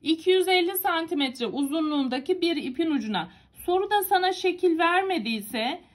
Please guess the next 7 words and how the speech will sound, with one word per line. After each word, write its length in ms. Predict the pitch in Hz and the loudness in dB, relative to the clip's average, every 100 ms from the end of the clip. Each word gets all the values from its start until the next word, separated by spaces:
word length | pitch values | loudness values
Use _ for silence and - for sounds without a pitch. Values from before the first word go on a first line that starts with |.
| _ | _
şekli 540 | - - 381 359 359 359 | -12 -2 0 0 -2 0
kendin 520 | 381 370 359 302 277 | 2 2 2 0 -2
çiz 420 | - 370 359 - | 2 2 2 0
ki 320 | 254 240 262 - _ | -2 -2 -4 -12 _
görmen 640 | 220 311 330 330 302 320 330 | 0 6 6 8 4 4 2
kolay 380 | 330 285 294 | 0 2 2
olsun. 480 | 233 185 180 160 147 | 2 0 -4 -12 -12